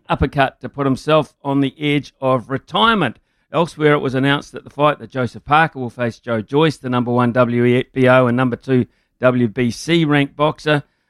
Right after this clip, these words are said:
Uh, Liam Happ is with us this morning. I'm pleased to say he's the managing editor of DAZN News in the U K and, uh, all over everything to do with the art of boxing.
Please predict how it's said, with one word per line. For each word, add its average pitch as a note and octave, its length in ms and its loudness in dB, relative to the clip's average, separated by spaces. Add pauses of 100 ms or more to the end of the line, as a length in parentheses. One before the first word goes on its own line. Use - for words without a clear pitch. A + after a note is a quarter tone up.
(140)
Uh, G#2 140 -4
Liam D#3+ 340 2
Happ F#3+ 260 -2
is B2 140 -8
with D3 160 2
us C3+ 140 -4
this - 180 -18
morning. F3 240 0
I'm C3+ 80 0
pleased D3+ 280 0
to C3 80 -10
say D#3 220 2
he's E3 160 2
the C3+ 60 -2
managing C3+ 440 2
editor C#3 600 0
of B2+ 280 -2
DAZN C3+ 500 2
News C#3 360 4 (240)
in C3+ 140 0
the C3 80 2
U C#3+ 160 6
K D#3 380 0 (280)
and, A#2+ 360 -6
uh, A#2+ 200 0
all E3+ 220 2
over C3+ 260 0
everything C3+ 520 -2
to - 160 -10
do B2 240 0
with B2 260 -2
the B2+ 240 -4
art C#3 260 0
of A#2 200 -8
boxing. A2 460 -6